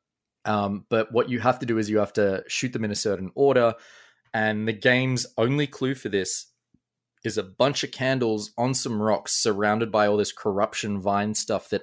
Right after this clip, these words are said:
honestly, there is so much of that stuff in the environment that I walked past it fifteen times before I realized that was the hint about what I was meant to do,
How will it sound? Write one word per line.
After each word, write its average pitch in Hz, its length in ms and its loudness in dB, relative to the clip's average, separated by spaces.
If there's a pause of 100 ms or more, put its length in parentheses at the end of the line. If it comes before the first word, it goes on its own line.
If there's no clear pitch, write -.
honestly, 160 640 -2 (280)
there 104 160 2
is 98 140 -2
so 120 300 0
much 123 240 -2
of 131 60 0
that 117 180 0
stuff - 300 -2
in 117 60 -4
the 110 120 -2
environment 113 680 0
that 110 220 4
I 101 180 4
walked 101 320 0
past 95 300 -2
it 101 100 -8
fifteen 98 540 -2
times 90 460 -4
before 104 340 0
I 90 40 2
realized 92 540 -2
that 98 260 -2
was 95 360 -2 (440)
the 117 80 2
hint 120 480 -2 (320)
about 107 300 4
what 110 120 4
I 110 60 6
was 107 160 2
meant 110 200 0
to 117 80 -2
do, 110 360 2